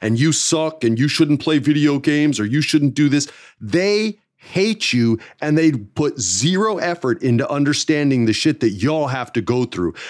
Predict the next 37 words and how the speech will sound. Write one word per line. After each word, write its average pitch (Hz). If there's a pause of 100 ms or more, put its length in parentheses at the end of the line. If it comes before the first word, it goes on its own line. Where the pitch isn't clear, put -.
(120)
And 117
I'll 160
be 170
honest 175
with 175
you, 190
the 139
things 180
y'all 175
have 180
to 156
go 165
through 190
with 143
social 156
media 165
and 165
all 170
this 170
stuff 175
and 98
failing 156
in 127
front 139
of 110
millions 135
of 139
people 143
and 117
a 113
willingness 156
to 160
fail 170 (280)
is 127
ten 214
times 185
harder 127